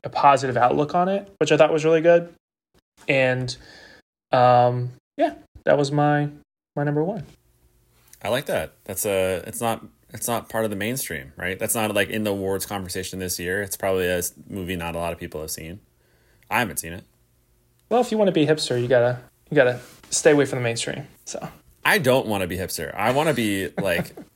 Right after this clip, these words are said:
Speaker 2: I wanna be mainstream.
Speaker 1: You wanna be mainstream?
Speaker 2: I want people to look at me and think, like, "That is the guy that we all s-, wanna be because he is so every-, he's so everyone," you know?
Speaker 1: <laughs> He's so main.
Speaker 2: Yeah.
Speaker 1: He's so everyone.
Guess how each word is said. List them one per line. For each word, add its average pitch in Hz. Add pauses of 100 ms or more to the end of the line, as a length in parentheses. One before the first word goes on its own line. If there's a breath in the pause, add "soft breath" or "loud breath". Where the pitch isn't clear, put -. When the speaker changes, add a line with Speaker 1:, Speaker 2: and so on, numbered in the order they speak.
Speaker 2:
I 131
wanna 139
be 104
mainstream. 87 (160)
Speaker 1:
You 160
wanna 214
be 170
mainstream? 131 (100)
Speaker 2:
I -
want 135
people 143
to 131
look 120
at 123
me 107
and 98
think, 101
like, 95
"That 110
is 127
the 104
guy 95
that 87
we 92
all 87
s-, 85 (300)
wanna 92
be 95
because 76
he 87
is 76
so 92 (100)
every-, 87
he's 120
so 123
everyone," 82
you 87
know? 92 (240)
Speaker 1:
<laughs> -
He's 127
so 120
main. 117 (920)
Speaker 2:
Yeah. 95
Speaker 1:
He's -
so 131
everyone. 123